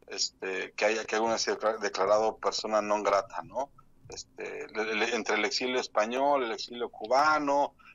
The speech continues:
este, pues aquí estuvieron, estuvieron presentes los mexicanos, ¿no? Todo lo que se hizo con los montoneros, el apoyo a las madres de Argentina, ¿no? Aún así, con ellos, con un go-, con gobiernos paramilitares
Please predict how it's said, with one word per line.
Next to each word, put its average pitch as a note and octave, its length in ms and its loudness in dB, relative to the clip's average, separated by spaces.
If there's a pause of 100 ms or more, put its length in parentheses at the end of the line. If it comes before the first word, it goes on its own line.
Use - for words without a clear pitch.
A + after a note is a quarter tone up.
(120)
este, G#2 560 -6
pues - 280 -12
aquí A2 300 -2
estuvieron, B2 580 -4
estuvieron A2+ 360 -8
presentes G#2+ 420 -8
los G#2+ 140 -8
mexicanos, C#3+ 840 -2 (380)
¿no? B2+ 360 2
Todo A2+ 320 0
lo G#2+ 200 -6
que - 120 -14
se G#2 120 -8
hizo G2+ 180 -6
con G2+ 140 -6
los G2+ 100 -8
montoneros, A2+ 720 -2
el G2 100 -4
apoyo G#2+ 540 -2 (340)
a F#2+ 120 -2
las F#2+ 180 -6
madres G#2 320 0
de G#2 60 2
Argentina, B2 720 -2
¿no? A#2 160 -2
Aún C#3 320 2
así, F#3+ 360 0
con A#2 240 -2
ellos, A#2+ 300 -2
con G#2 180 -2
un B2+ 120 -2
go-, A#2+ 120 2
con A2 200 -4
gobiernos A#2 480 0
paramilitares A2 880 0